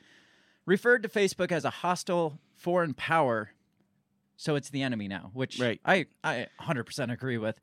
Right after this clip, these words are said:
Speaker 2: Oh, absolutely.
Speaker 1: And was heavily critical of C E O Mark Zuckerberg in a column titled The Biggest Autocracy on Earth, published on Monday. LaFrance cited its multi-minded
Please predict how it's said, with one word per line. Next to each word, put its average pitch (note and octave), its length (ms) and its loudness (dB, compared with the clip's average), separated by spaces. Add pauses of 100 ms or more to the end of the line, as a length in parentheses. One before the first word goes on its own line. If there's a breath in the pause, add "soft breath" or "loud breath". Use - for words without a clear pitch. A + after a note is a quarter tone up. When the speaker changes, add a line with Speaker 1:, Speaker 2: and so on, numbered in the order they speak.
(140)
Speaker 2:
Oh, D#3 40 -4
absolutely. G2 440 -8
Speaker 1:
And F3 80 0
was F3 160 2
heavily G#3 360 4
critical F#3+ 540 0
of D#3 220 0
C G#3 400 -6
E F3 60 2
O D#3+ 120 4
Mark D#3 280 -2
Zuckerberg C#3+ 520 0
in B2 80 -2
a A#2 60 -2
column D#3 380 -2
titled C#3 360 0
The - 60 -6
Biggest F3+ 500 -4
Autocracy C#3+ 640 -4
on A2 180 -4 (100)
Earth, A#2 400 -6
published C#3 420 -4
on A#2 100 -2
Monday. G#2+ 480 -4 (1120 soft breath)
LaFrance G#3 640 -2 (200)
cited F#3+ 520 0
its D3+ 180 -2
multi-minded E3 760 -2